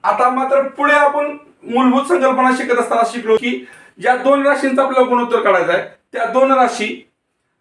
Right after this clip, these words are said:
त्यांचं एकक समान असलं पाहिजे. ह्या पहिल्या राशीचं एकक आहे सेकंद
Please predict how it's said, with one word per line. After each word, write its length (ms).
त्यांचं 260
एकक 460
समान 300
असलं 240
पाहिजे. 180
ह्या 120
पहिल्या 360
राशीचं 320
एकक 240
आहे 220
सेकंद 500